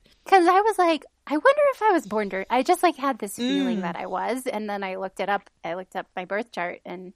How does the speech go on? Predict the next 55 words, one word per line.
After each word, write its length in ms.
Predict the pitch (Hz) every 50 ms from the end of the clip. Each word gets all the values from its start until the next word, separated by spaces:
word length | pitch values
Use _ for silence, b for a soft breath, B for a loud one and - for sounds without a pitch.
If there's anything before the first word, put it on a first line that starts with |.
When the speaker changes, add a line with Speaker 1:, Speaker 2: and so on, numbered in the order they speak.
| _ _ _ _ -
Speaker 1:
discovered 280 | 185 - - - 233
Speaker 2:
It 40 | 240 190
Speaker 1:
that 40 | -
Speaker 2:
tells 280 | - 226 220 220 240 - -
Speaker 1:
it 40 | 294
Speaker 2:
you 200 | 302 349 330 311 _ _ _ B B B B B B B B
on 100 | 240 247
your 120 | 240 233 214
birth 120 | - 330 403
Speaker 1:
You 40 | 494
can 160 | - - 554
Speaker 2:
chart? 120 | 554 359 381
Speaker 1:
find 260 | 403 359 370 403 381
it. 200 | 392 392 311 _ _ -
You 120 | 285 330
could 220 | - - 392 339
fi-, 140 | - - - -
I, 180 | 277 320 302 -
well, 600 | - 285 302 320 320 330 339 330 339 339 330 339 B B B B B B B -
I 140 | 277 285
think 300 | - _ - 349 403 - -
I 180 | 370 370 359 339 -
might 480 | 294 285 277 277 285 294 294 302 311
have, 260 | 320 311 311 311 311 294 _
you 160 | - 254 302
know 80 | 302 320
what 140 | 339 339 339
I 100 | 330 311
did? 280 | 294 330 330 320 320
I 100 | 311 294
think 240 | 285 - 330 330 320
I 100 | 320 294
looked 260 | 277 262 269 - -
up 100 | 254 -
Mercury 360 | 214 226 226 - - 233 226
retrograde 500 | 214 196 196 202 - 208 190 202 190 190
periods 400 | _ - 196 196 196 196 208 208 -
for 120 | - 185
the 100 | 185 190 180
year 80 | 185 185
I 80 | - -
was 140 | - 196
born. 340 | - - - - - 180 175 -
Speaker 2:
Oh, 640 | 240 233 226 220 220 214 208 196 190 175 160 202 202
okay. 340 | 190 - - - - 175 - - - -
That 180 | - 180 170 -
makes 220 | - 175 156 262 220
Speaker 1:
Yeah. 80 | 196 190
Speaker 2:
sense. 440 | 185 - 190 - - - - - -
That 240 | 185 175 160 _ -
Speaker 1:
Yeah. 60 | - - 208
Speaker 2:
sounds 180 | 208 214 - -
easier 420 | 170 170 170 - 175 175 180 -
to 200 | 175 - - 190
do. 160 | 180 185 175